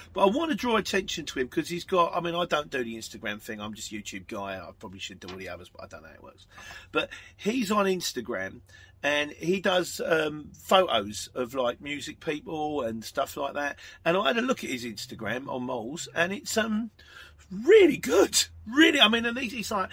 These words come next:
and he was showing me some of the photos. He goes, "That bloke there, uh, that's the guy at a Radiohead, not Tom York, the other one." I'm like,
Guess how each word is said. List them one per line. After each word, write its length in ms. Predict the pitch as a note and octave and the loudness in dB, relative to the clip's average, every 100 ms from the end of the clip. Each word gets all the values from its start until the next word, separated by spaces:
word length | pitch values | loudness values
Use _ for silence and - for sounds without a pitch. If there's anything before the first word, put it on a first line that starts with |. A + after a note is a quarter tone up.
| - - | -8 0
and 80 | G3+ | 2
he 60 | |
was 60 | A3 | 2
showing 220 | - D4 | 2 2
me 60 | B3 | 0
some 180 | - F#3 | 2 2
of 40 | |
the 60 | F3+ | 4
photos. 440 | C4+ B3 - D3+ | 6 6 2 0
He 60 | D#3 | 2
goes, 200 | C#3 B2+ | 0 0
"That 220 | D3+ - | -4 -2
bloke 240 | D3+ D3 | -4 -2
there, 240 | D#3 D#3 D3+ | -4 -4 -4
uh, 320 | C#3+ C3+ C3+ - - | -2 -2 -4 -8 -4
that's 240 | G#3 A3 | -4 -2
the 80 | G#3+ | 0
guy 220 | F#3+ F#3 | 4 4
at 120 | F3+ E3 | 4 2
a 20 | |
Radiohead, 640 | D3+ C#3 A2+ A2 A#2 B2 | 2 2 2 0 -2 -6
not 180 | D#3 - | -8 -10
Tom 220 | D3 A2+ | -8 -8
York, 220 | G#2+ A#2 | -8 -8
the 100 | B2+ | -8
other 80 | A2 | -8
one." 140 | A2+ | -6
I'm 80 | E3+ | -6
like, 180 | A#3 A#3 | -6 -6